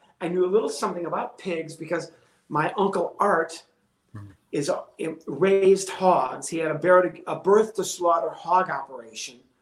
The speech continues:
Speaker 2: Okay.
Speaker 1: uh, years ago on my family's farm out in Grand Ridge, Illinois. And I worked out there for a couple summers, and I learned a little bit about pigs, and then I majored in agriculture at the University of Illinois. So I knew something about pigs.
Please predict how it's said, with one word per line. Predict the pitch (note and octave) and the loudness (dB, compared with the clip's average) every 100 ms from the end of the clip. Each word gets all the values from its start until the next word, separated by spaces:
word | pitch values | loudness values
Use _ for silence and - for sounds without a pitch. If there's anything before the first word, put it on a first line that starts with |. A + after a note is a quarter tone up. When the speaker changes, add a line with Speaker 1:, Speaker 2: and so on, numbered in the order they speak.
| _ | _
Speaker 2:
Okay. | A2+ F#2+ F2 | -8 -8 -8
Speaker 1:
uh, | D3+ | -8
years | D3+ E3 G3 F#3+ | -4 2 2 0
ago | E3 D3 A#2+ B2 - _ - | -4 -6 -6 -10 -16 _ -8
on | D3+ D3 | -4 -2
my | C3+ C#3 | -4 -4
family's | F3+ D#3+ D#3+ - | -2 -2 -2 -2
farm | - E3+ D#3 C3+ C#3+ - - | 2 4 4 0 -4 -10 -2
out | C#3 | 0
in | C3 C#3 - - - | 0 -6 -12 -18 -12
Grand | C#3 E3 F#3 | -4 0 2
Ridge, | F3+ F3+ | 0 0
Illinois. | F#3 F#3+ F#3 D#3 D#3+ - - _ _ _ _ - | 0 2 0 -2 -6 -12 -20 _ _ _ _ -6
And | E3 D#3+ D#3+ - | -2 -2 -4 0
I | D3+ | 4
worked | F#3 G#3 | 6 6
out | F#3 E3+ | 4 0
there | E3 | -4
for | D#3 D#3+ | -6 -6
a | |
couple | F3 E3 | -6 -4
summers, | - F#3+ E3 C#3 D3 - _ _ _ - | -4 -2 -2 -6 -8 -14 _ _ _ -8
and | E3 | -4
I | E3 F3 | -4 0
learned | F#3 F#3+ | 0 2
a | F3+ | 4
little | A3 A#3+ | 4 4
bit | G#3 | 4
about | D#3 D#3+ E3 - _ | 2 0 -4 -8 _
pigs, | - F#3 - F3 | -8 -8 -6 -8
and | |
then | F3 | -4
I | E3+ | -4
majored | E3+ G3+ G3+ F3+ | 0 2 4 2
in | D#3+ | 0
agriculture | F#3 F#3+ F#3+ E3 D3 | 0 0 -2 -6 -8
at | D#3+ | -8
the | D#3+ | -6
University | D#3 D3+ C#3+ D3+ | -4 -4 -4 -4
of | D3 | 0
Illinois. | F3+ F#3 F#3 E3+ - - _ | 2 4 4 2 -4 -14 _
So | - F#3+ | 0 2
I | F3 | 4
knew | C#4 | 2
something | C#4+ A#3 G#3+ | 0 0 2
about | F#3+ F#3 | 2 0
pigs. | - F#3 F3+ - | 0 0 0 -6